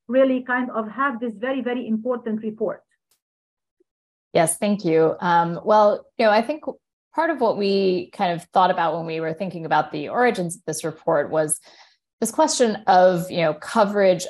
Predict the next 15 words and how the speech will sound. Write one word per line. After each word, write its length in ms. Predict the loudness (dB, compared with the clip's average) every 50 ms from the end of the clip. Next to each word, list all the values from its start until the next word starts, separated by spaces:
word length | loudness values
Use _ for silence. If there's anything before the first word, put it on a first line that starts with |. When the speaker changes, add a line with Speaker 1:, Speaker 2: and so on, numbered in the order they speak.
| 0
Speaker 2:
of 400 | 2 2 4 2 2 0 -4 -10
the 280 | -8 -8 -6 -6 -6 -6
increasing 540 | -8 -8 -8 -4 -4 -2 -2 -2 -2 -4 -4
influence 640 | -4 -6 -6 -4 -2 -2 -2 -2 -2 -4 -6 -8 -8
of 220 | -6 -6 -6 -6 -6
the 80 | -8
far 300 | -4 -2 0 2 2 2
right 360 | 0 0 -2 -2 -4 -6 -10 -14 -14
and, 340 | -12 -12 -10 -10 -10 -10 -8
and 220 | -6 -6 -6 -6
extremism 680 | -8 -8 -6 -4 -2 0 0 0 0 0 -2 -6 -6 -6
in 160 | -6 -4 -2
our 160 | -2 -2 -2
politics, 720 | -4 -6 -6 -6 -6 -6 -8 -12 -12 -12 -12 -10 -8 -8 -8 -6
and 500 | -8 -8 -6 -6 -6 -6 -8 -10 -12 -12